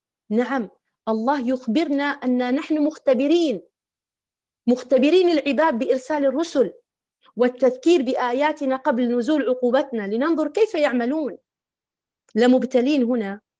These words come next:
ذكر البقاعي، لمبتلين أي فاعلين فعل المختبر لعبادنا. كيف؟ بإرسال الرسل. ليظهر في عالم، عالم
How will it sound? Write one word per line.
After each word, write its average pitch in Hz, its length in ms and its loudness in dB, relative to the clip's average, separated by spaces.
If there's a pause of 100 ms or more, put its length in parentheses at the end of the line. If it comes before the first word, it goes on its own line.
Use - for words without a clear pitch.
(380)
ذكر 285 280 0
البقاعي، 214 720 -2 (320)
لمبتلين 240 600 2
أي 233 300 -2
فاعلين 247 480 -2
فعل 277 200 0
المختبر 294 800 -2 (260)
لعبادنا. 214 760 -2 (140)
كيف؟ 277 300 2
بإرسال 208 400 -4
الرسل. 196 380 -8 (680)
ليظهر 330 480 0
في 277 220 -2
عالم، 294 460 -2 (100)
عالم 254 560 0